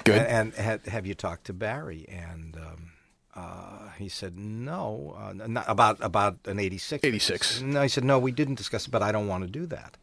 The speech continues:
Speaker 2: I said, "Well, I can understand that. Maybe what you, you should do is run it by Barry, because I think it, I know in, in my case, I wouldn't want to have to explain why I lost the, uh, a, a player,
Speaker 1: Player.
Speaker 2: uh, because, um,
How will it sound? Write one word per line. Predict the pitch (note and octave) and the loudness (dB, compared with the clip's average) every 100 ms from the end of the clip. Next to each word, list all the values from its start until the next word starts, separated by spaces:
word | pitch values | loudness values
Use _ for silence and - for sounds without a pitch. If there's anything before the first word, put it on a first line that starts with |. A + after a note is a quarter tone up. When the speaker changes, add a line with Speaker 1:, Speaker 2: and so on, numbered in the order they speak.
| _ - - - | _ -20 -20 -14
Speaker 2:
I | F#2+ | -6
said, | F#2 G2 | -4 -2
"Well, | G2 A2 G#2 | 0 4 4
I | G#2 | 2
can | G#2 G#2+ | 0 0
understand | G2 F#2+ - C3 | 0 -2 -2 -2
that. | F2 - | -4 -4
Maybe | G#2 A#2 D#3+ C#3+ | 2 4 4 4
what | A2 - | 0 -2
you, | G#2+ - - G2+ - | -8 -8 -12 -14 -12
you | G2 F#2+ - - | -10 -10 -10 -14
should | - G2+ | -8 -4
do | F#2+ | -4
is | D#2 | -2
run | F#2 | -2
it | E2 | -4
by | D#2 D2+ | -6 -8
Barry, | D2+ D#2+ E2 D2+ | -6 -4 -6 -8
because | D#2 E2 E2+ | -10 -10 -8
I | |
think | E2 A2 | -8 -8
it, | E2 - - F2+ | -10 -14 -20 -10
I | F2+ | -6
know | F2+ E2 | -4 -4
in, | D#2+ D#2 | -6 -10
in | E2+ | -10
my | E2+ G#2 C#3 - | -6 -4 -4 -4
case, | - E2+ - | -8 -6 -6
I | F#2+ | -4
wouldn't | G#2+ F#2 | -4 -2
want | F2+ E2+ | -4 -4
to | E2 _ - - - | -6 _ -20 -20 -6
have | F#2 - | -6 -4
to | E2 | -8
explain | D#2 - F#2+ F#2+ F2+ D#2+ _ | -8 -6 -2 -2 -2 -6 _
why | F2+ F2 F2 | -6 -2 -2
I | |
lost | F2+ E2+ - | -2 -4 -4
the, | - - - G2 | -10 -16 -18 -10
uh, | E2+ E2+ F#2 F2+ | -8 -8 -8 -10
a, | |
a | E2 | -10
player, | - D3 | -4 2
Speaker 1:
Player. | E3 A2 F2+ F2 - - - | 4 4 2 -2 -10 -20 -6
Speaker 2:
uh, | G2 F#2+ F#2+ | 2 2 2
because, | G2 G#2 G2 F2 - F#2 E2+ - - | -4 -8 -6 -4 -2 -2 -2 -4 -2
um, | F2+ F2 E2+ E2+ | -2 -2 -6 -10